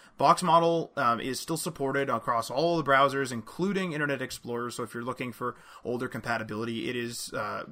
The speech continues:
obviously the oldest layout method, um, that we've covered today, the oldest layout method in C S S that I'm aware of anyway. And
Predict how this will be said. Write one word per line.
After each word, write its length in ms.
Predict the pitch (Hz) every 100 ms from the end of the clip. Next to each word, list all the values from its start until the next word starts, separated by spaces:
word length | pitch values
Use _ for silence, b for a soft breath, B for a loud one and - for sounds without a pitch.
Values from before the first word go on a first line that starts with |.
| -
obviously 380 | 127 139 147 131
the 180 | 123 -
oldest 520 | 139 170 156 135 -
layout 320 | 123 117 117
method, 380 | 120 113 113 110
um, 340 | - 117 - 95
that 180 | - 123
we've 140 | 123
covered 320 | - 123 117 -
today, 320 | 117 113 113 B B
the 80 | 120
oldest 260 | 127 139 -
layout 220 | 131 123
method 260 | 120 120
in 180 | - 147
C 200 | 143 139
S 140 | 127 131
S 180 | 117
that 140 | - 113
I'm 240 | 135 175 151
aware 280 | 117 117
of 120 | 113 117
anyway. 380 | 117 - - - B B B
And 480 | 143 135 131 127